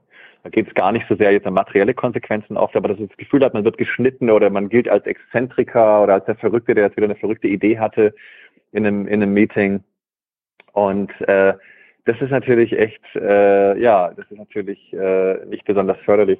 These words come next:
für die Entwicklung von Ideen. Ich, ich war mal irgendwann bei einer Veranstaltung, wo, ähm, Günther Schuh, Professor, glaub ich, an der R W T H in, in Aachen und auch Unternehmer gesagt hat, "Ja, also wir in Deutschland, wir haben ganz großartige, ähm,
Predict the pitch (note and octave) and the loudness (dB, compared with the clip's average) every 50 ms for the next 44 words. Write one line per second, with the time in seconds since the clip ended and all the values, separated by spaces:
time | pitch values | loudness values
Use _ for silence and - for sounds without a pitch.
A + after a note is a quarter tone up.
0 | _ - G2 F#2 F2+ F#2 G#2 G2+ - G2+ - - G2 F#2 D#2 - G#2 A2+ G#2+ G2 | _ -6 -6 -4 -4 -4 -4 -6 -6 -8 -6 -6 -4 -2 0 0 2 2 2 0
1 | F2+ - - _ - _ - - - - - _ _ _ _ - - G2+ G2+ A2 | -4 -6 -8 _ -20 _ -20 -20 -20 -20 -20 _ _ _ _ -4 -2 -2 0 2
2 | G#2 G2+ G2 G#2+ A2+ B2 A#2+ A2 G#2+ G#2 - - - F#2 G#2+ - - A#2 G#2+ G2+ | 0 2 2 2 2 2 0 0 0 -2 -2 -2 -4 -4 -4 -2 -2 -2 -2 -2
3 | F#2 G2 G2 G2 F#2+ F#2+ F#2+ F#2+ F#2 F#2+ F#2+ F#2 F#2 - - _ - A#2 A#2 - | -2 0 2 2 2 2 0 0 -2 -4 -6 -8 -12 -16 -20 _ -4 -2 -2 -2
4 | A#2 G#2+ - - - B2+ B2 B2 B2 B2 B2 A#2+ A#2+ - A2 - - A2+ - - | -4 -6 -6 -4 -2 0 2 4 4 4 2 2 0 -4 -6 -4 -4 -4 -2 0
5 | A2 G2 - F#2+ F#2+ G2 - - G2 F#2 F#2+ F#2+ F#2 F#2 F#2 F#2 - - - - | -2 0 0 0 -2 0 -2 -4 -4 -2 0 0 2 0 0 0 -2 -4 -2 0
6 | F#2+ F#2+ G2+ G2+ - - G#2+ F#2+ G2+ G2 G2+ G#2 G2+ G2 F#2+ F#2 F#2+ - G2 F#2 | 0 0 0 0 0 0 -2 0 2 0 0 0 -2 -6 -10 -12 -12 -12 -10 -6
7 | - - F#2+ G#2 - - B2 A2+ G#2+ G#2 _ _ F2+ F2+ - G2+ - G2+ F#2 - | -2 0 0 0 -2 -4 -8 -8 -8 -10 _ _ -10 -6 -4 -2 -2 -2 -4 -2
8 | F#2 F#2+ G2 G#2 G2+ G2 G2 G2+ G2+ - - G#2+ - G2+ F#2 A2+ D3 E3+ E3 D#3+ | -2 0 0 0 2 2 2 2 2 0 -2 -2 0 2 2 4 6 6 6 6
9 | D#3 D3 C#3 B2 A#2 A2 A2+ - _ _ _ _ _ _ _ _ _ _ _ A#2 | 4 4 2 0 -2 -4 -8 -10 _ _ _ _ _ _ _ _ _ _ _ -4
10 | C3 D3 C3+ A2+ A#2+ C#3 C#3 - C3 A#2 A2 A2 A2 A2 A#2+ C3+ C#3+ - - - | -2 -2 2 2 0 0 0 -2 -4 -4 -4 -4 -4 -4 -6 -6 -6 -6 -4 -2
11 | C3+ D3+ - A#2+ A2+ A#2 C3 A#2+ - A#2+ A#2 A2+ A2 A2 G#2+ G#2 - G2+ G#2 G#2 | -2 -2 0 -2 -4 -4 -6 -6 -4 -2 0 0 0 0 -2 -2 -4 -4 -6 -6
12 | G#2 G#2 | -8 -12